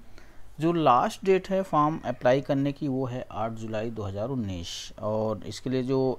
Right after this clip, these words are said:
एजुकेशनल क्वालिफिकेशन है वो है किसी मान्यता प्राप्त विश्वविद्यालय या संस्थान से बारहवीं या ग्रेजुएट या उसके समकक्ष योग्यता, जो साइट स्क्रीन पे है और इस वीडियो के डिस्क्रिप्शन बॉक्स में मैं आपको इसका लिंक दे दूँगा,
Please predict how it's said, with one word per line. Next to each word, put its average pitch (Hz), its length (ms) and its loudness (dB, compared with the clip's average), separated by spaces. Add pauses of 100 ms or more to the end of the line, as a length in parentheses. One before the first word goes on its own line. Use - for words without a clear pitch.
एजुकेशनल 151 520 -2
क्वालिफिकेशन 143 640 0
है 185 120 -2
वो 165 180 2
है 160 80 0
किसी - 240 -8
मान्यता 131 320 0
प्राप्त 131 280 -2
विश्वविद्यालय 120 580 0
या 131 80 0
संस्थान 117 440 -4
से 175 200 -2
बारहवीं 151 580 0 (120)
या 135 220 0 (120)
ग्रेजुएट 127 720 0
या 131 220 4
उसके - 320 -6
समकक्ष 110 520 -6
योग्यता, 107 460 -2 (460)
जो 123 100 -2
साइट 131 280 -2
स्क्रीन 139 340 -6
पे 160 140 -4
है 190 200 -4
और 185 240 -4
इस 131 240 -10
वीडियो 139 220 -4
के 147 80 -6
डिस्क्रिप्शन 131 400 -6
बॉक्स 127 320 -2
में 180 100 -6
मैं 175 180 -8
आपको 127 300 -6
इसका 120 200 -8
लिंक 131 240 -6
दे 123 140 -6
दूँगा, 139 320 -4